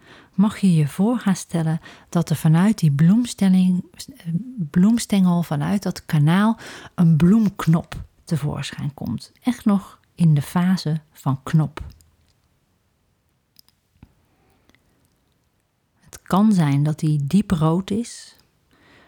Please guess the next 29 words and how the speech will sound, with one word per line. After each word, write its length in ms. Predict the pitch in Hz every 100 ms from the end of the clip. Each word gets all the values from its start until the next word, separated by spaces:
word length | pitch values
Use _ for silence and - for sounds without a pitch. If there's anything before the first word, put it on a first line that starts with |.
| _ _ _ _ _ -
de 100 | -
kleur 440 | - 170 160 151
die 120 | 147
normaal 400 | 147 151 170 180
geassocieerd 680 | - - - 160 - 175 -
wordt 260 | 110 - 160
met 200 | 190 -
je 80 |
wortelchakra. 840 | 160 156 - 147 - 139 - - - _
Maar 160 | 160 151
het 140 | 147
kan 280 | - 151 123
ook 160 | 131 -
elke 360 | 185 190 190 -
andere 360 | 156 147 143
kleur 320 | - 147 139
zijn. 360 | 139 - 135 147 -
Dat 200 | 196 -
wat 160 | 151
als 140 | 143 -
eerste 380 | 196 190 - -
in 160 | 147
jou 300 | 131 147 156 -
opkwam. 580 | - 147 - - - 151 _ _ _ _ _ _ _ - - - - - - - _ _
En 160 | - 185
dan 120 | 175
ga 300 | - 202 220
je 280 | 262 269 269 -
met 280 | 156 -